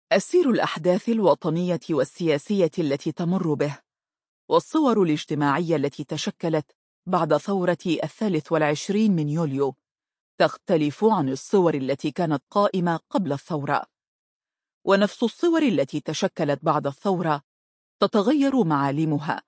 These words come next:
وتتغير خطوطها بالتغييرات والأحداث الكثيرة التي حققتها الثورة. وكل هذه التغيرات والتطورات تغير معها وتطور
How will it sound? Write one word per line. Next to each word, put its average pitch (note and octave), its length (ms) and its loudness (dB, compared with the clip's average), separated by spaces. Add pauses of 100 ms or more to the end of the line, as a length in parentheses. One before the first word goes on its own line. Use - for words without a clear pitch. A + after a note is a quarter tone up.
(880)
وتتغير A#3+ 760 2
خطوطها F3+ 800 0
بالتغييرات D#3+ 1000 0
والأحداث E3 680 0
الكثيرة E3+ 720 -2 (280)
التي F#3+ 320 0
حققتها - 680 -4
الثورة. C#3 540 -4 (840)
وكل A#3+ 300 4
هذه A#3 400 2
التغيرات D#3 800 0
والتطورات D#3+ 960 0 (600)
تغير G#3 500 4
معها D3 440 2
وتطور F3 800 0